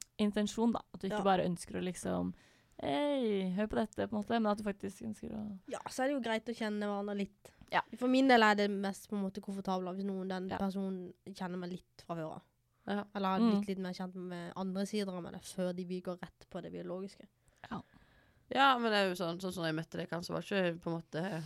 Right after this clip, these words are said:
Speaker 3: å finne ut hvor du var fra som var tingen, det var jo å finne ut hvem du er.
Speaker 1: Ja, og det er det fokuset burde være, ikke på
Speaker 3: Ja.
Speaker 1: alt det andre.
Speaker 3: Og så var det jo gøy å etter hvert finne ut, ja, ok, du er opphav fra Kina, ok. Ja,
Speaker 2: Mm.
Speaker 3: det, det er jo en, en liten del av deg, men,
Speaker 2: Ja.
Speaker 3: men å vite hvilke verdier du har, synes jeg er mye mer interessant,
Speaker 2: Mm.
Speaker 3: som forteller om deg som person,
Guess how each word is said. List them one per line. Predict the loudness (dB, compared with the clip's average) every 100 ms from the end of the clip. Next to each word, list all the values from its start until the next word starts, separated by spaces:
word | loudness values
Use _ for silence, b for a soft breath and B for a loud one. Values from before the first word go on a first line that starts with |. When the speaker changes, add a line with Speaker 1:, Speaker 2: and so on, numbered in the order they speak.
| -8
Speaker 3:
å | -6
finne | -2 -2
ut | -2
hvor | -4
du | -4
var | -2 0 0
fra | 0 0
som | 2 2
var | 0
tingen, | 0 0 2
det |
var | 2
jo | 2
å | 0
finne | 0
ut | -2
hvem | -2
du | -4
er. | -4 -2 0 -2 -6 -4
Speaker 1:
Ja, | 2 4 4
og | 6
det |
er | 8 8
det | 4 4 2
fokuset | 0 -8 -8 -6
burde | -4 -2 0
være, | 2 4 4 4
ikke | 0 2
på |
Speaker 3:
Ja. | 4 4
Speaker 1:
alt |
det | 2
andre. | 0 0 0 -2 -4 _
Speaker 3:
Og | 2
så | 8
var | 10
det | 10 8
jo | 8
gøy | 8
å | 8 6
etter | 4 4
hvert | 4 4
finne | -2 -2
ut, | 0
ja, | 6 8 8
ok, | 6
du | 2
er | 0
opphav | 0 -2
fra | -2
Kina, | -6 -8 -6 -4
ok. | -4 -4 -6 -6 -4
Ja, | 0 4
Speaker 2:
Mm. |
Speaker 3:
det, | 6 4 4
det |
er | 2
jo |
en, | 2 -2 _ _
en | -2 -2
liten | -2 -2 0
del | 0 0
av | 0
deg, | 0 0
men, | -2 0 -2
Speaker 2:
Ja. |
Speaker 3:
men | 0
å | 0 -2 -6 -6
vite | -4 -4 -2
hvilke | -4 -2 0
verdier | 0 -2 -4 -2
du | 0
har, | 0
synes | 0 0
jeg | 0
er |
mye | 0 0
mer | 0 0
interessant, | 0 0 0
Speaker 2:
Mm. | 0 -2
Speaker 3:
som | -2
forteller | 0 0 2
om | 0
deg | -2
som | -4
person, | -6 -2 -2